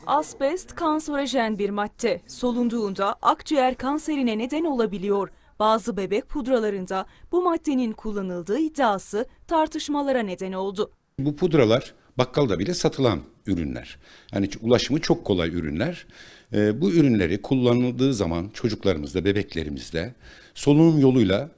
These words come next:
Speaker 2: bu liflerin ciğerlere saplanma ihtimaliyle akciğer hastalıklarına, e, aynı zamanda kız çocuklarımız ve kadınlarımızda da genital bölge kullanımından dolayı kısırlık ve yumurtalık kanserine, e, sebebiyet vermekte.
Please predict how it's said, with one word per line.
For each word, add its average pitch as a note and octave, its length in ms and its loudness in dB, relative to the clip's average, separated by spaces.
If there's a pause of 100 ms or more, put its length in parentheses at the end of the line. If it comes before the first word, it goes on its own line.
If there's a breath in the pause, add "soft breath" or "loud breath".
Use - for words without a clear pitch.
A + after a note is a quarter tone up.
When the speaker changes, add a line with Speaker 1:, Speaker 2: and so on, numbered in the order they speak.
(200 soft breath)
Speaker 2:
bu D3+ 120 2
liflerin F#2 440 0
ciğerlere A2+ 460 6
saplanma D#2 640 -2 (380 soft breath)
ihtimaliyle F2 760 -2
akciğer B2 380 -2
hastalıklarına, C#3 800 0 (680 loud breath)
e, A2+ 180 2
aynı E3+ 280 2
zamanda F2+ 580 -2 (100)
kız - 240 -4
çocuklarımız E2+ 560 -4
ve G2+ 100 0
kadınlarımızda B2+ 800 2
da B2 200 -2 (340 loud breath)
genital A#2 460 2
bölge E2 240 -2
kullanımından G#2 720 -2
dolayı A#2+ 420 4 (520 loud breath)
kısırlık D#3 680 -2
ve C3+ 80 4
yumurtalık A#2+ 580 0
kanserine, F2+ 680 -4 (540 loud breath)
e, F2+ 320 0
sebebiyet G#2 580 2
vermekte. F2 600 -2